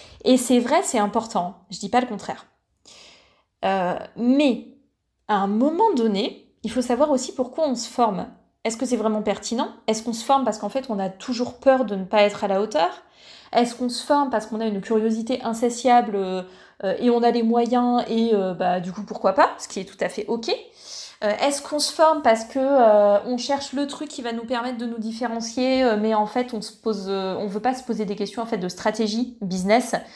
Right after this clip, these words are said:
Donc, on se raccroche, on essaie de se rassurer en faisant inlassablement des formations,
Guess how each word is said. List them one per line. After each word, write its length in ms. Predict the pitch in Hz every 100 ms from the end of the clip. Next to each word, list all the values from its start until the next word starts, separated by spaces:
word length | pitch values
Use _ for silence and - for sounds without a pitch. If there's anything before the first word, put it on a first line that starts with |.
| - - -
Donc, 320 | 214 247 -
on 80 | 220
se 160 | -
raccroche, 560 | 208 202 247 - 269 269
on 80 | 208
essaie 200 | 196 214
de 40 |
se 120 | -
rassurer 500 | 208 220 220 226 233 240
en 80 |
faisant 320 | 185 202 208 -
inlassablement 640 | 226 233 233 220 208 226
des 100 | 214
formations, 680 | 208 185 196 - 226 226 226